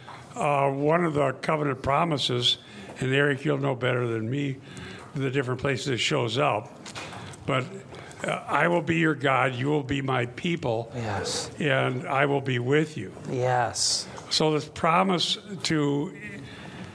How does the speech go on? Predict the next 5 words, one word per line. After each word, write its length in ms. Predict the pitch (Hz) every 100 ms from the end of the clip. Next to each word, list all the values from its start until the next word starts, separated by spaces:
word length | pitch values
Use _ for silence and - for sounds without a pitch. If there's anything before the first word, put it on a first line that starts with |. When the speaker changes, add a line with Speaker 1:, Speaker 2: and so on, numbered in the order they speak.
| - - -
Speaker 1:
Israel, 840 | 185 202 160 147 127 117 139 - - - - - -
despite 500 | 139 139 - 175 180
the 100 | 180
fact 360 | 147 170 147 -
that 100 | 139